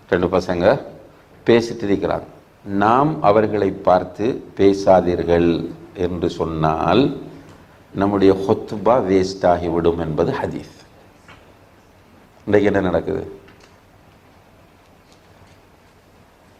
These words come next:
ஒரு சகோதரர் கேமராவை கொண்டு வந்து வச்சிருவார்.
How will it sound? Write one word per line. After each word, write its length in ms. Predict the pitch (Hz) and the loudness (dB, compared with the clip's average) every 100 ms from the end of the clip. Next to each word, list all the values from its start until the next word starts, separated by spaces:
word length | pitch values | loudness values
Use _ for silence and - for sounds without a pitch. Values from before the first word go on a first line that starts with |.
| _ _ | _ _
ஒரு 180 | 113 110 | 0 2
சகோதரர் 640 | 117 107 113 107 110 123 | 2 4 4 6 4 2
கேமராவை 500 | - 107 113 113 107 | 2 2 6 4 4
கொண்டு 260 | 104 101 95 | 2 -2 -2
வந்து 160 | 95 | -2
வச்சிருவார். 440 | 92 90 90 90 | -2 -4 0 0